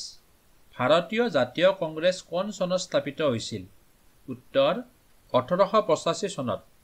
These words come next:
প্ৰশ্ন নং ঊনত্ৰিছ, ৰামকৃষ্ণ মিছন কোনে প্ৰতিষ্ঠা কৰিছিল? উত্তৰ, স্বামী বিবেকানন্দই। প্ৰশ্ন নং ত্ৰিছ, হোম ৰুল লীগ কেতিয়া স্থাপন হৈছিল?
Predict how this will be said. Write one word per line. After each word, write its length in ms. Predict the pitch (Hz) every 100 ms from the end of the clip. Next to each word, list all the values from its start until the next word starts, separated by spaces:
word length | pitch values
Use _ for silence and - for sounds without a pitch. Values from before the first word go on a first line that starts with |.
| _ _ - _ _ _ _ _ _ _ _ _ _ _ _ _ _
প্ৰশ্ন 360 | 139 151 - 190
নং 120 | 214 180
ঊনত্ৰিছ, 440 | 131 120 139 - - - _ _ _ _
ৰামকৃষ্ণ 760 | 110 127 139 160 180 - 214 202
মিছন 400 | 147 170 185 185
কোনে 320 | 165 165 202
প্ৰতিষ্ঠা 480 | 165 151 151 - 170
কৰিছিল? 440 | 139 120 123 101 90 _ _ _ _ _ _
উত্তৰ, 500 | 120 - - 135 202 285 _ _ _ -
স্বামী 440 | - 160 170 208
বিবেকানন্দই। 800 | 135 127 135 147 131 117 101 92 - _ _ _ _ _ _ _ _ _ _
প্ৰশ্ন 360 | 135 135 - 170
নং 180 | 196 196
ত্ৰিছ, 300 | 127 135 226 - - _ _ _ _ _
হোম 220 | 127 175 226 185
ৰুল 220 | 170 190
লীগ 260 | 139 135 196 -
কেতিয়া 360 | 160 - 196
স্থাপন 400 | 208 160 147 147
হৈছিল? 360 | 127 107 123